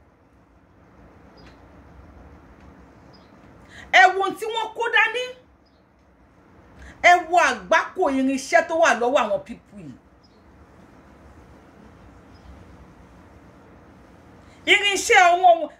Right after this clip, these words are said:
tó bá yẹ pé wọn ò máa dárúkọ Nàìjíríà ni, àwọn propa-, àwọn ní propaganda, wọ́n lè ní, "Ẹ, ibẹ̀ yẹn ò ń ṣe Nàìjíríà, iyẹ̀." Mo ti post fídíò kan tẹ́lẹ̀ kan comment pé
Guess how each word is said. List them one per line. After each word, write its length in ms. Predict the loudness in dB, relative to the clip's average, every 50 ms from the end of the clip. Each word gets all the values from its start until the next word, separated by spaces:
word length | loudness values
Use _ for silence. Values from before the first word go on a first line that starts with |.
| _ _
tó 120 | -16 -8
bá 100 | -4 -2
yẹ 180 | -2 -2 -2 -4
pé 100 | -4 -4 -4 -4 -6 -14 _ _ _
wọn 140 | 0 0 2
ò 40 | 2
máa 100 | 2 4
dárúkọ 320 | 4 4 4 4 2 0
Nàìjíríà 600 | 0 0 -4 -6 -6 -6 -4 0 2 2 2 0
ni, 200 | -2 -6 -12 -14 -16 _ _ _ _ -8 -6
àwọn 220 | -4 -2 -2 -4 -4 -6
propa-, 300 | -8 -8 -6 -4 0 2
àwọn 160 | 2 2 2 2
ní 60 | 0
propaganda, 640 | -2 -4 -2 -2 -2 0 2 2 2 2 2 0 0 -2
wọ́n 140 | -2 -2 -2
lè 100 | -2 -2
ní, 100 | -2 -4
"Ẹ, 320 | -4 -4 -4 -2 -4 -6 -8 -14 -20 _ -6
ibẹ̀ 180 | 0 0 2
yẹn 140 | 4 6 6
ò 60 | 6
ń 80 | 4 2
ṣe 120 | 2 2 2 2
Nàìjíríà, 680 | 0 -2 -6 -8 -10 -12 -14 -10 -6 -2 0 0 0 0 -2 -4 -10 -16 -12
iyẹ̀." 440 | -8 -6 -4 -2 2 2 2 2 0 -4 -12 _ -20 -4
Mo 160 | 2 2 4
ti 100 | 4 2 -2
post 280 | -8 -6 -8 -6 -4 -4
fídíò 340 | -4 -4 -4 -2 2 2 2 2
kan 120 | 2 4
tẹ́lẹ̀ 160 | 4 4 4
kan 100 | 2 -2
comment 320 | -2 0 0 0 0 -2 -2 -2
pé 120 | 0